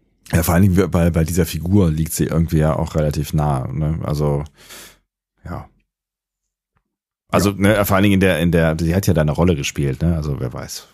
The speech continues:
Speaker 1: was, was sie da so alles erzählt hat.
Speaker 2: Ja.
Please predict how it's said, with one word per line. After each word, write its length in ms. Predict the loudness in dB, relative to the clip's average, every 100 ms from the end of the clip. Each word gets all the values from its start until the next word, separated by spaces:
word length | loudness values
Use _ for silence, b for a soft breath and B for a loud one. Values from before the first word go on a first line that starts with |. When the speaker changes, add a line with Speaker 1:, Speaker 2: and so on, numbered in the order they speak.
| -20 -16
Speaker 1:
was, 300 | -14 -14 -16 _
was 140 | -14
sie 60 | -10
da 80 | -8
so 80 | -6
alles 340 | -6 -6 -6
erzählt 340 | -6 -4 -6 -8
hat. 180 | -16 -20 _ _ _ _ _ -8
Speaker 2:
Ja. 140 | -8